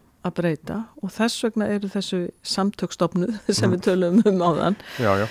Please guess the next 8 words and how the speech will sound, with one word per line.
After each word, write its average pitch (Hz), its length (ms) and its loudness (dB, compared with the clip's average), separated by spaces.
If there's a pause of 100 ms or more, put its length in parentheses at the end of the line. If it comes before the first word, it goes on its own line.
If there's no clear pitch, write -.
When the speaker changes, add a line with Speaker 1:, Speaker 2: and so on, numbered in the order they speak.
(120)
Speaker 1:
sem 185 260 0
að 180 280 8 (420)
við 190 120 4
ætluðum 180 400 2 (520)
að, 170 400 -2
að 180 160 2
ræða 185 400 4
í 180 40 2